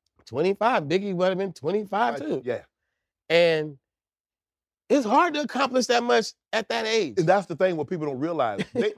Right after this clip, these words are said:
Speaker 2: you would think that Biggie and Tupac had ten, fifteen, twenty year careers. Like, five.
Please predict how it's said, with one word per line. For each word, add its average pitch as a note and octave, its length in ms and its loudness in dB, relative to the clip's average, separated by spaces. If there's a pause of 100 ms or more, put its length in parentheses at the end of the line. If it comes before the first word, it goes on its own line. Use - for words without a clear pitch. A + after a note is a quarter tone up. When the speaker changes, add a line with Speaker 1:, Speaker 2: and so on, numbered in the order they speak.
Speaker 2:
you D3+ 200 -2
would F#3 200 -2
think F3+ 280 -2
that C3 220 0 (260)
Biggie E3 360 2
and C3 120 -8
Tupac D#3+ 460 -2
had C3+ 240 -8
ten, E3+ 280 -4
fifteen, D#3+ 380 -2
twenty D#3+ 240 -6
year D3+ 140 -2
careers. C3+ 520 -4 (540)
Like, E3+ 240 -14
five. D#3 340 -14